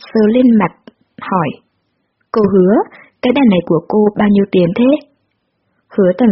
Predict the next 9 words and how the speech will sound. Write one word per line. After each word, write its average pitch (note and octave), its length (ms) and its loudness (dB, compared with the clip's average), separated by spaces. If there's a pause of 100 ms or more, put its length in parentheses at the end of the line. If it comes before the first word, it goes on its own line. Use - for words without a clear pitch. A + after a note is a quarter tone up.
(100)
Sinh G3 200 -2
đáp C4+ 120 -4
lại, A#3 240 -2 (600)
"Hai G3+ 200 -4 (100)
vạn." F3+ 180 -2 (920)
Nhóm F3+ 260 0
đàn A#3+ 160 2 (120)
ông G3+ 80 0 (100)
đều F3+ 120 2